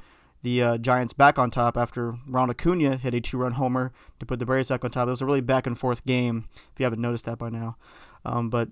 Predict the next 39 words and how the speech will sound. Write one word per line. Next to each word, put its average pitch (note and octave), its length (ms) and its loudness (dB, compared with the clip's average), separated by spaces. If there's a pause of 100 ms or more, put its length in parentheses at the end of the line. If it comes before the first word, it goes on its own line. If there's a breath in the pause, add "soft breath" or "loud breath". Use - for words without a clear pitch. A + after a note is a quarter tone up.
(220)
McHugh C#3 320 2
gave C3+ 140 4
up C3 200 2
the, B2 360 2 (300)
the, B2 280 0
uh, A#2+ 200 2
double. B2+ 480 2 (280)
None - 160 -6
of C3 80 0
those C3 200 0
runs B2+ 140 0
were A#2+ 60 -4
charged A#2+ 280 -2
to A#2+ 40 -6
him, B2 140 -2
both B2 200 0
to B2+ 160 -6
O'Day. A#2+ 460 2 (280 soft breath)
But B2+ 100 0
in A#2 80 0
the A#2 60 -2
next D3+ 280 6
inning, B2+ 240 0
Jock C3 300 2
Peterson, C#3 480 0
old B2+ 220 -2
friend, C3 420 -2 (380 soft breath)
almost F3 260 2
hit D#3+ 80 0
a C#3 60 6
homer C#3 280 2
in B2 100 0
game B2+ 240 2
one D3 400 2
<laughs> - 40 -10
off D3 180 -2
of C3+ 120 -12
Kenley C3 260 -2
Jansen, C#3 520 -2